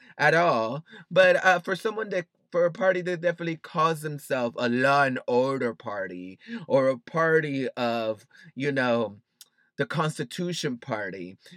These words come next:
you definitely fooled all of us. So F you to every single one of you.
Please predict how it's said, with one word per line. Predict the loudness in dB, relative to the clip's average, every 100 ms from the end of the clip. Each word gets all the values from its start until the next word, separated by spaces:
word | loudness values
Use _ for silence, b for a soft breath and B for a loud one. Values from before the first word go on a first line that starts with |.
| B
you | -8 -4
definitely | 2 2 2 -4 -4 -2 0 0 -2 -8 _ _ _ _ _
fooled | -4 -2 -2 -4 -8 -8
all | -8 -8 -8
of | -12
us. | -10 -10 -12
So | -4 -4 0
F | -2 -2 -6
you | -8 -6 -8
to | -8 -4
every | -2 -2 -6
single | -8 -6 -4 -4
one | -4 -8
of | -12
you. | -14 -16 -18